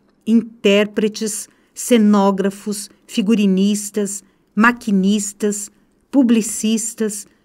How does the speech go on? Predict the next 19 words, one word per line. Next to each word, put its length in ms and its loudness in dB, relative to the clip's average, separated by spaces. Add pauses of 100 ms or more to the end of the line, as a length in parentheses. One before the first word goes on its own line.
(180)
costureiros, 1040 2 (100)
secretários, 1120 0 (260)
diretores, 920 2 (360)
são 580 2
estudantes. 1080 -4 (1000)
Não 240 8
anima 460 4
o 40 -2
Teatro 500 -2
Duzi 560 -2
nenhum 520 6
objetivo 680 0
comercial. 840 -2 (760)
É 120 2
o 100 6
núcleo 480 4
de 140 0
um 80 6
teatro-escola, 1120 0